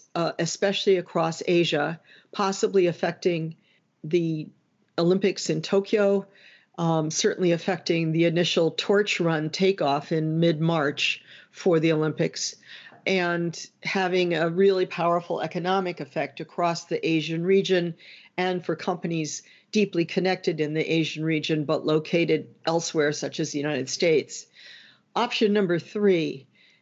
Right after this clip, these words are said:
is a bona fide pandemic. If the virus spreads down the Belt and Road into sub-Saharan Africa and into Central Asian countries, up into Russia, it becomes a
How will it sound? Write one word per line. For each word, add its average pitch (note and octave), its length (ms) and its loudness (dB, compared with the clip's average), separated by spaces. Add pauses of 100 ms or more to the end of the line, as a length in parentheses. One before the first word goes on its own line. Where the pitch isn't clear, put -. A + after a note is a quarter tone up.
(120)
is F#3 160 4
a F#3+ 40 4
bona F3+ 300 2
fide D#3 560 0
pandemic. D#3 800 -4 (580)
If D#3+ 260 0
the D#3+ 100 0
virus F3+ 380 2
spreads G3 520 0
down F3+ 340 -2
the E3+ 80 -4
Belt E3+ 280 0
and E3 120 -4
Road F#3 560 2
into D#3+ 360 -8
sub-Saharan E3 680 -2
Africa F#3+ 580 0
and D#3 160 -2
into F3 500 -2
Central F3 640 0
Asian E3 520 0 (140)
countries, A3+ 600 -2 (460)
up F#3+ 280 -2
into F3 440 2
Russia, A3 580 0 (440)
it F3 260 2
becomes F3+ 720 0 (100)
a E3 540 2